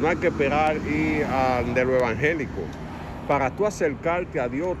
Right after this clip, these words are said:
todos los días y pedirle su bendición, su inteligencia, su sabiduría, para que te ilumine por el camino del bien,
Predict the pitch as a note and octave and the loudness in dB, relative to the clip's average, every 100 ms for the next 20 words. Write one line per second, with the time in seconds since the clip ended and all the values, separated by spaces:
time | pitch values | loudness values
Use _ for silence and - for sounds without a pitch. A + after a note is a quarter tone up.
0 | - E3+ D#3+ C3+ A#2+ D3 F#3 F3+ E3 - | -2 0 2 0 0 -2 -2 -2 -4 -10
1 | - - - - - - C3+ - B2 C#3 | -14 -14 -12 -12 -10 -6 -2 0 2 4
2 | F3 E3+ D#3 C3+ A#2+ A#2+ A2+ A2 - C#3 | 2 4 2 0 0 0 0 -4 -2 -2
3 | C3+ F#2+ - - - - - - - - | -2 -4 -10 -14 -16 -16 -16 -14 -14 -14
4 | - C3 A2+ A#2+ G#2+ G#2+ C#3 E3+ C#3 - | -4 -4 0 0 0 0 0 0 -2 -6
5 | A1+ - - - - - - - C#3 C3+ | -8 -10 -14 -16 -16 -16 -8 -6 0 0
6 | A#2 B2 A#2+ A#2 D#3+ D3+ E2+ - - - | 0 0 0 0 -2 -2 -2 -8 -16 -16
7 | - - - C3 B2+ A#2+ B2+ A#2 B2 A2+ | -16 -16 -2 0 0 0 -2 -2 -4 -2
8 | A#2 A#2+ D#3 E3+ E3 D3+ B2 A#2 A2 G#2 | -2 0 0 2 0 0 0 0 -2 -2
9 | A2 A2+ C3+ C#3+ A#2+ G#2+ G#2+ A#2+ A2 | -4 -2 -2 -2 -2 -2 -2 -2 -2